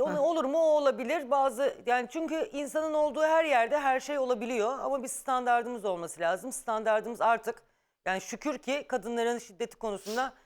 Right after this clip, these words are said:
Speaker 1: standartlarımızı biz çok yükselttik ülkece. Öyle de devam etsin umarım. Raziye, gittiğinde, e, ve polis onu aldığında çocuğun ölümüyle ilgili ne söyleyecekti? Sen neden "Benim çocuğumu öldüremedi" diyemedin, o öldürdü diyemedin?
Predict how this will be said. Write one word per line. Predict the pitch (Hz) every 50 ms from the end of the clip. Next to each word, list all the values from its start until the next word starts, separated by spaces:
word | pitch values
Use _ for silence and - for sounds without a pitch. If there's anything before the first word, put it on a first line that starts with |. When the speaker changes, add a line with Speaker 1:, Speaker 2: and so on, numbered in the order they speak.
| _ _ _ -
Speaker 1:
standartlarımızı | - - - 233 226 220 220 220 220 - 226 226 247 240 226
biz | 226 -
çok | - 269 - 196
yükselttik | 208 - - - 202 190 190 - - -
ülkece. | 202 185 151 - 190 170 - 262 311 285 - _ _ _ _ _ -
Öyle | 214 214 202 202
de | 254 247 185
devam | 220 214 202 208 202 190 170
etsin | 156 - - 156 160
umarım. | 151 151 139 135 120 - _ _ _ _ _ _ _ _ _ _ _ -
Raziye, | 254 285 302 277 202 220 196 151 120 - - _ _ _ _ -
gittiğinde, | 254 277 - _ - 311 311 294 269 247 240 254 262 - - _ _ _ _ _ _ _ -
e, | 202 196 196 190
ve | 208 240
polis | 240 - 262 262 269 - -
onu | 302 269 247
aldığında | 220 220 214 208 185 202 208 202 196 202 185 151 - - - _ _ _ _
çocuğun | - 233 233 180 220 302 302 -
ölümüyle | - 247 233 262 277 311 277 269
ilgili | 190 233 233 202 240 226 214 214
ne | 247 294
söyleyecekti? | 285 - 285 254 226 190 180 - - 139 123 - _ - - - _ _ _ _ _ _ _ _ _ _ _ _ _ _ _ _ _ _ _ _ _ _ _ _ _ _ _ _ _ _ _
Sen | - 233 240 240 233
neden | 233 240 285 294 311 302 269
"Benim | 277 262 254
çocuğumu | - - 226 196 170 202 190 185 180
öldüremedi" | 175 175 151 147 160 160 156 165 156 135 135 131
diyemedin, | 151 151 147 143 135 107 113 113 98 -
o | - 180 165
öldürdü | 185 180 175 175 156 139 156 127
diyemedin? | 147 160 156 143 139 127 - 101